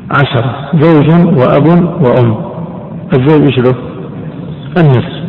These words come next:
طبعًا البقية ما هم من أصحاب النصف. احداش، زوج وعم. الزوج يأخذ النصف. زوج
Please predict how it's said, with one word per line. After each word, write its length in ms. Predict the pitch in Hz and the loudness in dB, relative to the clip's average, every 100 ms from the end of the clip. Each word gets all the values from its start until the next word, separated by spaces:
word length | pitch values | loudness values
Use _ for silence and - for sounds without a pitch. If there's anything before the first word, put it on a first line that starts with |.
| - - - - - - - | -10 -12 -14 -14 -14 -14 -4
طبعًا 440 | 160 147 143 139 - | 0 2 2 2 2
البقية 400 | 135 139 170 165 | 0 2 2 4
ما 100 | 147 | 4
هم 100 | 123 | 2
من 80 | 113 | 0
أصحاب 320 | - 113 110 | -2 -2 -2
النصف. 340 | 110 113 - - - - - - - - - - - - - - - | -2 -4 -8 -14 -14 -16 -16 -16 -16 -16 -16 -16 -16 -16 -18 -16 -4
احداش، 360 | 143 139 117 - - - - - | 0 2 0 -4 -10 -10 -8 0
زوج 260 | 156 165 175 | 2 4 4
وعم. 400 | 160 120 123 110 - - - - - - - - - - - - - - - - - - - - - - - - - - | 4 2 2 0 -2 -6 -8 -10 -10 -10 -12 -12 -14 -14 -14 -16 -16 -14 -16 -14 -16 -16 -16 -16 -16 -16 -14 -14 -8 -2
الزوج 480 | 127 127 160 170 151 | 0 2 4 4 4
يأخذ 260 | 143 139 | 2 2
النصف. 380 | 131 117 - - - - - - - - - - - - - - - - - - - - - - - | 2 2 0 -4 -12 -12 -14 -14 -14 -14 -14 -16 -16 -18 -18 -18 -18 -16 -16 -16 -16 -18 -16 -14 -2
زوج 340 | 147 175 180 | 2 4 4